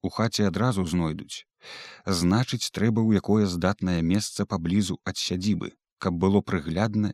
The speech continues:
і бяспечна. І Сцепаніда падумала пра равок за хлявамі, які дужа зарос шыпшынай, маліннікам, ды і ямы там з хворастам. Якраз будзе чым закідаць, схаваць да таго часу, як яна стане патрэбна.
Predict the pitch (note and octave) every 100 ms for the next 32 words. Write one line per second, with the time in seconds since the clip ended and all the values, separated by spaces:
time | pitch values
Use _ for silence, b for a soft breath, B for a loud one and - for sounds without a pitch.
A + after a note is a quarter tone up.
0 | - G2 F#2+ - F#2 - - - - _
1 | _ _ _ _ B B B B G2+ -
2 | - - F2 B2 B2+ B2+ A#2 F#2+ A#2+ A#2
3 | A2+ G#2+ G#2 F2+ - - F2+ E2+ G#2 -
4 | F#2 F#2 - G2 G#2 G2+ E2 - _ _
5 | - F2+ - C3 B2 B2+ G#2 F#2+ F#2 G#2
6 | - - - E2+ - A#2 B2+ A#2 - F2
7 | D#2+ G2+ A#2+ A#2 G#2 G#2+ G#2 B B B
8 | - G#2 D3 A#2+ G#2+ F#2 G#2+ G2 F#2+ F2+
9 | - F2+ E2+ E2 - - D2+ - _ -
10 | F2+ G2 G#2+ F2 G2+ F#2+ - G2 F2 D#2+
11 | A2 G#2 - - _ - - A2 A2 E2
12 | - - F#2+ F2 D#2 - A2+ A2+ G2 E2+
13 | - E2 F#2 - E2 D#2+ E2+ - F#2+ D2+
14 | B1 -